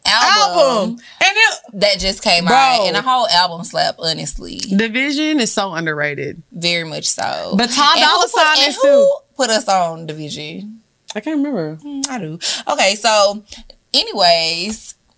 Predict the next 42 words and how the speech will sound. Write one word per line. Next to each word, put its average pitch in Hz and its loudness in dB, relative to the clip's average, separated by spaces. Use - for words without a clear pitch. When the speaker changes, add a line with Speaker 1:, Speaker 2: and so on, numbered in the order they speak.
Speaker 1:
Division. 208 -2
Speaker 2:
Damn, 202 -2
I 226 -8
thought 185 -4
I - 0
was 202 -4
gonna 226 0
get 240 0
a 254 0
secret. 180 -2
Speaker 1:
Division 233 -2
and 214 -4
Ty 196 -2
Dolla 180 0
Sign 160 -4
had 170 2
a 160 0
whole 165 0
album 156 0
that 147 -6
just 175 -4
dropped 143 -4
called 156 0
Cheers 240 -2
to 226 -2
the 180 -4
Best 170 -6
Memories. 135 -8
Speaker 2:
Mm. 202 0
Speaker 1:
So, 202 2
like, 180 -2
the 180 -2
first 220 -2
song 214 -2
on 208 -2
the - 0
album 156 -2
is 156 -12
called 156 -4
"Memories," 156 -8
and 175 -6
I 160 0